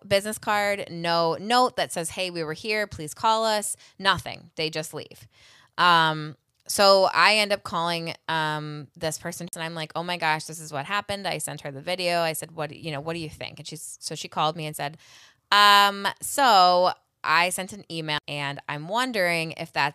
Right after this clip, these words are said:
might be," but she doesn't know. They didn't tell her, like, "Hey, we're gonna show up at her house." So she said, "I'm wondering if that might be it." So fine. So the next day, I called the foil office. Um, I kept getting voicemail. Couldn't get through to anyone. I called the chief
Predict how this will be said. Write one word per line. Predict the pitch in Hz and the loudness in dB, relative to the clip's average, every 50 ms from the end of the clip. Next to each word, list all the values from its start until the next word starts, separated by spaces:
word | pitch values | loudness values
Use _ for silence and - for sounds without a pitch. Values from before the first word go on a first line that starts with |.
| _ _ _ | _ _ _
might | 160 165 156 151 151 - - | -12 -6 -6 -4 -6 -6 -10
be," | - 151 143 135 117 - | -12 -10 -10 -10 -10 -10
but | - 247 | -10 -8
she | - - 339 | -2 2 4
doesn't | 392 415 277 214 190 | 4 4 4 0 2
know. | 254 302 190 123 - - 170 | 2 2 2 2 0 -4 -2
They | 202 240 | 0 0
didn't | 302 339 233 - - | 0 0 -4 -6 -8
tell | - - 226 202 180 | -2 0 0 0 0
her, | 233 277 269 196 170 160 | 0 -2 -2 -2 -2 -2
like, | 160 165 160 - | -4 -6 -6 -4
"Hey, | - 208 190 | -4 -4 -4
we're | 175 165 175 170 | -2 -4 -6 -6
gonna | 190 185 175 165 | -6 -6 -6 -8
show | - - 190 175 | -8 -4 -4 -4
up | 160 - | -2 -4
at | 156 135 | -4 -8
her | 139 - | -4 0
house." | 240 208 151 85 92 165 170 - - - - - - - - - _ _ _ _ _ _ _ _ | 2 2 2 2 0 -4 -10 -12 -16 -18 -20 -20 -20 -20 -20 -20 _ _ _ _ _ _ _ _
So | - - 196 | -12 -10 -8
she | 196 | -6
said, | 185 190 190 | -2 0 2
"I'm | 185 190 202 | 2 2 2
wondering | 202 202 202 202 196 190 185 180 | 2 2 4 4 2 0 -2 -2
if | 170 - | -2 -2
that | 165 143 | -2 -2
might | 101 147 160 156 | 0 -2 -4 -6
be | - - | -8 -10
it." | - - - - - | -10 -12 -12 -14 -8
So | - - 165 - - - _ _ _ _ _ _ - | 0 2 2 2 0 -4 _ _ _ _ _ _ -6
fine. | - 156 101 60 64 - | -4 -2 -2 -2 -6 -10
So | - - 175 | -12 -10 -8
the | 180 | -2
next | 190 220 254 - - - | -2 -2 -2 -2 -2 2
day, | 160 147 165 226 254 - _ _ _ _ _ _ _ _ _ _ _ _ _ _ - - _ - | 2 2 2 0 -2 -10 _ _ _ _ _ _ _ _ _ _ _ _ _ _ -18 -16 _ -8
I | 175 | -8
called | 170 - 190 165 175 175 | -4 0 2 2 2 2
the | 190 | 0
foil | - 196 165 160 156 147 | -4 -2 0 0 0 0
office. | 143 147 143 - 175 202 226 - - - - - | 0 -2 -2 -4 -6 -4 -4 -6 -8 -8 -6 -4
Um, | 170 165 160 156 156 151 151 151 147 - - | -2 -2 -2 -2 -4 -4 -6 -10 -12 -12 -12
I | 160 | -10
kept | - 196 175 - | -10 -10 -6 -4
getting | 170 165 160 160 | -4 -4 -4 -4
voicemail. | 156 143 143 147 - 156 143 143 147 143 | -4 -4 -6 -6 -8 -8 -8 -8 -8 -8
Couldn't | - 160 151 143 | -8 -12 -10 -10
get | 139 139 | -10 -10
through | - 147 | -8 -8
to | 135 131 | -8 -8
anyone. | 139 143 143 139 131 - | -8 -8 -10 -10 -10 -10
I | - 160 | -12 -10
called | - - 156 160 156 160 160 - - _ _ _ _ _ | -2 2 4 4 4 4 0 -2 -10 _ _ _ _ _
the | 165 | -12
chief | 165 - - - 247 254 254 - - | -8 -6 -4 -4 -2 -4 -6 -8 -12